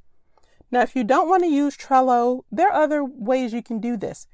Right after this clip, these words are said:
We all have calendars, whether it's Google Calendar or Outlook. There's also Google Tasks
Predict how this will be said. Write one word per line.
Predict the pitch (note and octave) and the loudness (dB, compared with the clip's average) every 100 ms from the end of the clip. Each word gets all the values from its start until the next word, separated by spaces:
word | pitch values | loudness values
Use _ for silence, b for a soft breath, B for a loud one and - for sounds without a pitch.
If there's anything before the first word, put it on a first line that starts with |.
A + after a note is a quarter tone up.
| - - - | -20 -20 -6
We | A3 A#3+ | -4 2
all | C4+ D4+ | 4 4
have | C#4+ C4+ B3+ | 2 0 0
calendars, | - C4+ B3 G#3 A#3+ D3+ - | -6 -4 -2 -4 -8 -12 -6
whether | G#3+ A#3 A#3 | -4 -2 -2
it's | B3+ - | -4 -6
Google | F#3 G3+ C#4 C#4+ | -8 -4 -2 -4
Calendar | - C4 C4 B3 A#3+ | -2 -2 -2 -2 0
or | A3+ A#3+ | 2 2
Outlook. | A#3+ B3 F#3 E3+ - _ _ _ _ | 2 0 -2 -8 -10 _ _ _ _
There's | - D4 C4 | 0 0 4
also | B3+ - A#3+ | 2 4 -4
Google | G#3 B3+ B3+ C4 | -2 -4 -4 -6
Tasks | - A3+ A3+ A#3+ | 0 2 2 -2